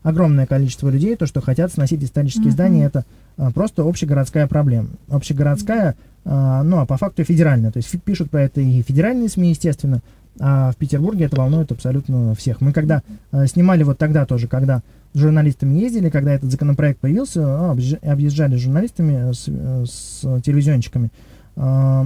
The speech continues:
Speaker 1: <clears throat> снимали дом, и тоже мимо проходил мужчина, говорит: «Что снимаете?» Я говорю, ну, так, э, позитивно, да, «Что снимаете?» Я говорю, «Ну, вот слышали про четыреста домов», он тоже там, э, очень, очень негодовал по этому поводу. То есть это знают все, и,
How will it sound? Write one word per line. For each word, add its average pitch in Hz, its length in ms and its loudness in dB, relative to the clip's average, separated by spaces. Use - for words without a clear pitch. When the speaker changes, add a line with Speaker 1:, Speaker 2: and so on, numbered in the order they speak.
Speaker 1:
<clears throat> 185 320 4
снимали 156 400 4
дом, 202 320 0
и 135 480 2
тоже 135 360 0
мимо 143 260 4
проходил 135 440 0
мужчина, 156 380 0
говорит: 139 320 0
«Что - 180 -4
снимаете?» 127 500 -2
Я 131 60 -2
говорю, 127 240 -2
ну, 208 220 0
так, 113 140 -12
э, 113 220 -4
позитивно, 131 420 0
да, 147 380 -4
«Что 160 200 -4
снимаете?» 117 400 -4
Я 143 60 -4
говорю, 139 180 -2
«Ну, 240 80 0
вот 151 120 2
слышали 175 360 -2
про 131 140 -4
четыреста 135 360 -4
домов», 170 320 0
он 143 140 0
тоже 117 380 0
там, - 120 -14
э, 127 640 0
очень, 127 320 0
очень 180 260 2
негодовал 151 500 2
по 139 80 0
этому 135 260 0
поводу. 117 320 -4
То - 80 -6
есть 123 160 -4
это 214 160 -4
знают 170 260 2
все, 226 320 -2
и, 151 420 2